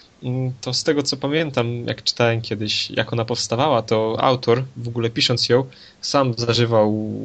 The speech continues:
właśnie dużo, czy to, czy to narkotyków, czy takich le-, różnych leków uspokajających i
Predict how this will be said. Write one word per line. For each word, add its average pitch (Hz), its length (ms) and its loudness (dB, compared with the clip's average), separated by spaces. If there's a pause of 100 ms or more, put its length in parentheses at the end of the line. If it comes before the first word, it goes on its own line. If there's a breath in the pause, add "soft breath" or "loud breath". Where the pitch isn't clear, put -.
(420)
właśnie 110 340 -2
dużo, 110 600 4
czy - 120 -2
to, - 100 -6
czy - 100 0
to - 80 0
narkotyków, 113 560 0
czy - 100 -2
takich - 340 -2
le-, 117 60 6
różnych 117 340 2
leków 123 220 0
uspokajających 110 800 2
i 107 140 0